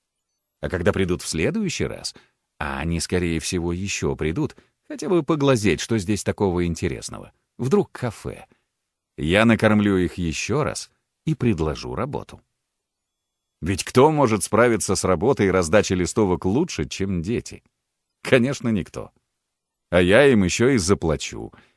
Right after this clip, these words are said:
если будут в особо прибыльных для туристов местах их раздавать. Правда, нужно еще напечатать эти самые визитки. Ну вот душа не лежит у меня к такому. Особенно, когда проходишь мимо мусорного бака и видишь,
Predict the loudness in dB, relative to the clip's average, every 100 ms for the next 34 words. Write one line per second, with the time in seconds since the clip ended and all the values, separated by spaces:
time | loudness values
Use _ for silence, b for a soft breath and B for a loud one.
0 | _ _ 2 4 4 2 4 4 4 4
1 | 4 4 4 4 4 2 0 0 0 0
2 | -2 -2 -4 -4 -4 -2 -2 -2 -2 -4
3 | -4 -4 -8 -12 -16 -20 _ _ _ _
4 | _ _ -8 -6 -2 -2 0 0 0 -2
5 | -2 0 0 -2 -4 -2 0 0 0 -4
6 | -4 -4 -2 -2 -2 -2 -4 -8 -10 -16
7 | -20 -20 _ _ _ _ _ _ _ _
8 | _ _ 0 4 6 4 2 0 0 0
9 | 2 4 4 2 2 0 0 0 0 -2
10 | -6 -10 -10 -14 -16 -20 _ _ _ _
11 | _ _ -6 0 4 4 4 4 4 4
12 | 2 2 0 2 4 4 6 4 4 4
13 | 4 2 2 4 4 2 -2 0 0 0
14 | -2 -8